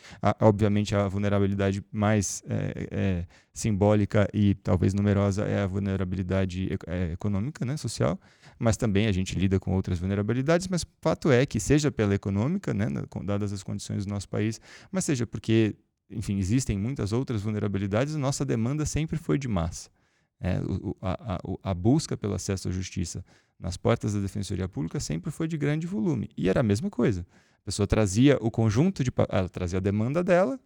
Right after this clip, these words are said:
que a gente redigia no papel. <laughs> É, punha, punha no papel.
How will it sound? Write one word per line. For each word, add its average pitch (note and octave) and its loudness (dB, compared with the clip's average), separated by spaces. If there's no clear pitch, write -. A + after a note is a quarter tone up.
que - -6
a G#2 2
gente A2 -2
redigia C#3 0
no G#3 -2
papel. - 2
<laughs> D3 -4
É, C#3+ 0
punha, B2 -4
punha G#2+ -2
no A2 -4
papel. G#2 -6